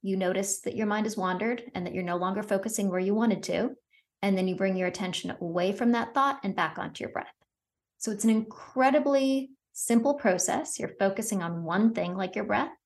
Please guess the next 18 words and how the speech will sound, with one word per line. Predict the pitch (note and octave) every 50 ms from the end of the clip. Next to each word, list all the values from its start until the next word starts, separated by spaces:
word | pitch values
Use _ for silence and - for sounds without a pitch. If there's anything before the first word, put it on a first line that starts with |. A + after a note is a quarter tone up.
| _ _ -
that | - -
you | G#3 G3+
choose. | G3+ G3+ - G#3 - - - - - - - _ _ _ -
Your | - -
mind | F#3 F#3+ F#3+ F#3+ F#3
wanders | F3+ F3+ F3+ F#3 F#3 F#3 A3 A#3+ C4 C4+ - - - - _ _ _ -
mindlessly. | - - F3 F3+ F3+ G3+ G3+ - A#3 A#3+ F#4+ - - - - _ _ _ -
You | G3 G3+ G3+
notice, | G3 F3 F3+ F#3 G3+ B3+ D4 E4 D#4+ - - - - _ _ -
and | G#3+ G3+ G3+
then | G3+ G3+
you | G3 F#3+
choose | F#3+ - - G3+ G3 F#3 -
to | - - G3+ F#3
return | E3+ G3+ G3+ G3+ - - - - C4 B3+ B3+ B3 A#3+ A3+
your | G#3+ G3+
attention | G3+ G3+ - - F#3+ F3+ E3+ - G3 F#3 F3+ F3 F3 F3
to | - - A3+ G#3 G3 F#3 F#3+ F#3+